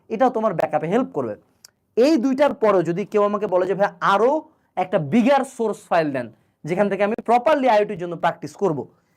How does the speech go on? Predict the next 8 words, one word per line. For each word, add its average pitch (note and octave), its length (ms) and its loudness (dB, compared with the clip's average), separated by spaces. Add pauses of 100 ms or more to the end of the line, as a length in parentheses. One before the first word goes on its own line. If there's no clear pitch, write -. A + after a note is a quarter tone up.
(200)
সেক্ষেত্রে B3+ 760 0 (480)
আমরা G3 500 2 (120)
কনসেপ্ট B3+ 460 0
বুক C4+ 140 0
আছে C4+ 200 0
না, C4 180 2
কনসেপ্ট A3 500 0
বুক C4 360 0